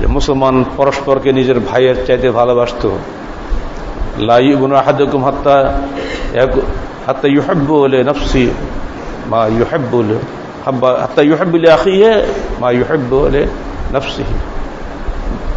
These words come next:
ততক্ষণ পর্যন্ত তুমি মুমিন হতে পারবে না, ততক্ষণ তোমার ভাইয়ের জন্য ওইটা ভালোবাসবে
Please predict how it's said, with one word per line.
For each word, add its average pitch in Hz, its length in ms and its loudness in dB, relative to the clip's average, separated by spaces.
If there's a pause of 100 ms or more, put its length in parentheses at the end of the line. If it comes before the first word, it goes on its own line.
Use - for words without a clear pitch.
(120)
ততক্ষণ 196 360 0
পর্যন্ত 170 340 2
তুমি 160 220 2
মুমিন 151 280 2
হতে 147 160 0
পারবে 131 300 4
না, 127 180 0 (360)
ততক্ষণ 131 240 0
তোমার 139 120 2 (120)
ভাইয়ের 156 320 4
জন্য 165 220 4
ওইটা 170 240 4
ভালোবাসবে 123 720 2